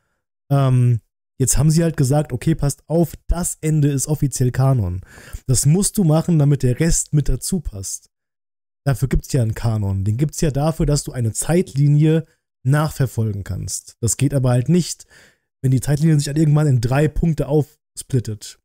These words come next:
Dann kannst du die nicht mehr nachvollziehen. Darum geht's ja. Da bekommt die Rey ein Schwert in den Rücken. Ja, mit Star Wars müssen wir gar nicht erst reden. Star Wars haben sie komplett verkackt.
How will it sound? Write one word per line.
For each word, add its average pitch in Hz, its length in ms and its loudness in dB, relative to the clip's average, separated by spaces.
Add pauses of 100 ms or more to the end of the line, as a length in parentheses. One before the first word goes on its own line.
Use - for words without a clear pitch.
Dann 117 100 -4
kannst 147 280 -2
du 135 40 -2
die 127 120 2
nicht 139 180 -2
mehr 143 80 0
nachvollziehen. 104 720 -2 (720)
Darum 123 240 4
geht's 104 160 -4
ja. 95 140 -4 (1400)
Da 127 60 2
bekommt 143 300 0
die 143 60 4
Rey 151 200 2
ein 147 100 0
Schwert 160 300 -4
in 151 40 2
den 135 100 2
Rücken. 143 260 0 (260)
Ja, 92 160 -6
mit 104 100 0
Star 117 200 -2
Wars 113 100 0
müssen 113 160 0
wir 120 80 2
gar 113 140 0
nicht 110 100 -2
erst 98 220 -8
reden. 113 180 2
Star 113 240 0
Wars 117 140 0
haben 113 100 2
sie 107 80 -2
komplett 107 300 -2
verkackt. - 400 -4